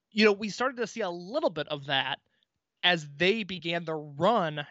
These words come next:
as champions and just as a trio. And we certainly saw it the next night when they defended their titles, but seeing Strong Machine J sort of adapt himself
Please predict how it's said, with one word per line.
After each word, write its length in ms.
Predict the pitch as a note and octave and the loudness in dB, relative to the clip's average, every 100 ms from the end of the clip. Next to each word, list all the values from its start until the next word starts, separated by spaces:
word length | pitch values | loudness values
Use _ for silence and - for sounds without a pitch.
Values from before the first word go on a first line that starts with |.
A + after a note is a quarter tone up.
| - | -2
as 200 | E3 D3+ | 0 0
champions 600 | - G#3+ A#3 A3 G3 E3+ | -2 -2 -2 -2 -6 -6
and 80 | D#3+ | -8
just 160 | E3 | -8
as 220 | E3+ F3+ | -2 -2
a 40 | D#3 | -2
trio. 480 | - - B3 A3+ F3 | -6 -6 -2 0 0
And 80 | |
we 80 | E3+ | -2
certainly 360 | E3+ G#3+ A3 F3+ | -2 -2 0 0
saw 200 | - E3+ | 2 0
it 80 | E3+ | 0
the 60 | |
next 300 | D#3+ E3 - | 0 0 2
night 120 | E3 | -2
when 80 | E3 | -2
they 120 | D#3+ | -4
defended 400 | D3 D3 F3 D#3+ | -4 -2 -2 -2
their 120 | D3+ D3 | -4 -6
titles, 380 | - G#3 F#3+ | -2 2 2
but 200 | D#3+ F3+ | 2 -2
seeing 380 | - - A#3 A3+ | -2 2 4 4
Strong 300 | G3 G3+ G3 | 2 2 2
Machine 320 | F#3 F3 F3 | 2 2 2
J 500 | D#3 E3 F3 E3+ D#3 C#3+ - - _ _ _ | 4 4 6 4 2 -2 -12 -20 _ _ _
sort 200 | - F3 | 0 4
of 100 | E3+ | 6
adapt 580 | D#3+ C#3+ - E3+ F#3 - | 4 0 2 4 4 0
himself 600 | - F3 D#3+ - E3 D#3 | -8 -6 -6 -2 0 0